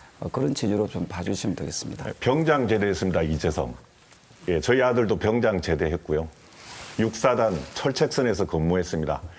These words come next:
Speaker 2: 자주국방의 문제와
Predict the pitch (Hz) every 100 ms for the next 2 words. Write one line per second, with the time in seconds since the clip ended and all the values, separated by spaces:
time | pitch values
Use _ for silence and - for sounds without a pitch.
0 | - - 104 110 165 185 175 151 135 123
1 | 110 98 85 69 95 127 92 90 90 123
2 | 98 71 85